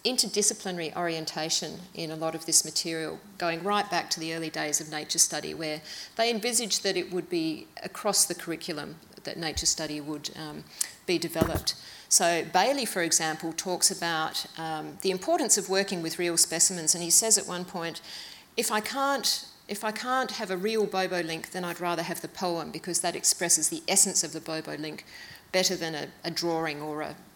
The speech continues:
a scale model." Um, but I think this has also made it quite difficult to incorporate it into the curriculum, because if it's everywhere, it can very easily be nowhere. And I think that has probably often been what's happened.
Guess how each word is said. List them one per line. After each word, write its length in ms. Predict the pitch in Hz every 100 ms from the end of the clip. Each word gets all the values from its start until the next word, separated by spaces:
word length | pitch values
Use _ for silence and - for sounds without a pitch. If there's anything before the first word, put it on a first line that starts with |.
| -
a 80 | 160
scale 380 | - 180 160 151
model." 360 | 151 160 - - - - - - - - - - -
Um, 400 | 170 165 160 165 - - - - - -
but 120 | 220
I 80 | 240
think 160 | 349
this 140 | 302 285
has 120 | -
also 300 | 262 254 240
made 200 | 226 220
it 100 | 220
quite 260 | - 208 -
difficult 460 | 302 339 - -
to 100 | -
incorporate 540 | 170 - 190 185 180 170
it 100 | 175
into 200 | 175 -
the 100 | 165
curriculum, 480 | - 180 - 202 170
because 240 | 185 208
if 80 | 220
it's 120 | 214
everywhere, 560 | 233 247 247 208 196 185
it 80 | -
can 120 | 190
very 220 | 185 175
easily 340 | - 170 160 156
be 100 | 156
nowhere. 440 | 156 151 147 156 156 - - - - - - - -
And 360 | 156 156 151 -
I 60 | 156
think 240 | - 151
that 180 | 156 160
has 240 | 165 160 -
probably 500 | 214 160 151 151 -
often 420 | 156 - 143 147 - - -
been 220 | 156 151
what's 160 | 147 -
happened. 400 | 151 - 151